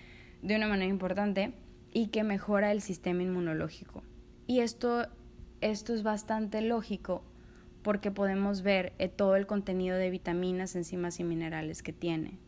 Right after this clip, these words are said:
¿no? Entonces, eh, es muy fácil para nosotros entender con base en la, la estructura que tienen estos productos,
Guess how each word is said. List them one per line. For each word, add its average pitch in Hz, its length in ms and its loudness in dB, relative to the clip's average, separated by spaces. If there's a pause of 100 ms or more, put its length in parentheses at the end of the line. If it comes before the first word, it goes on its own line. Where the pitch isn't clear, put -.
(160)
¿no? 180 320 -4 (360)
Entonces, 180 840 -2 (760)
eh, 180 440 2 (200)
es 208 160 2
muy 254 160 4
fácil 226 580 0
para 180 260 2
nosotros 185 560 -2 (120)
entender 185 680 2 (520)
con 190 220 2
base 185 500 2
en 175 580 -2
la, 170 400 0
la 180 140 -2
estructura 196 840 0 (420)
que 196 100 -2
tienen 190 500 0
estos 196 300 -4
productos, 190 720 -2